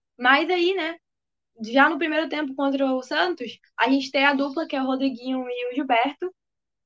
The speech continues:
que não deu certo, inclusive o Gilberto, ele decaiu muito nesse, nesse jogo,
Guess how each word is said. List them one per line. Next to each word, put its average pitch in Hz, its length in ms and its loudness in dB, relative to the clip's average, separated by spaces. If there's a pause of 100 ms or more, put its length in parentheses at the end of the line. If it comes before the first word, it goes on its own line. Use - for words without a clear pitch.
(180)
que 311 120 0
não 285 180 2
deu 359 160 0
certo, 269 520 0
inclusive 269 420 0
o 262 40 2
Gilberto, 262 520 0
ele 240 180 -4
decaiu 240 400 -2
muito 262 460 -4
nesse, 226 540 -12
nesse 220 300 -10
jogo, 208 420 -4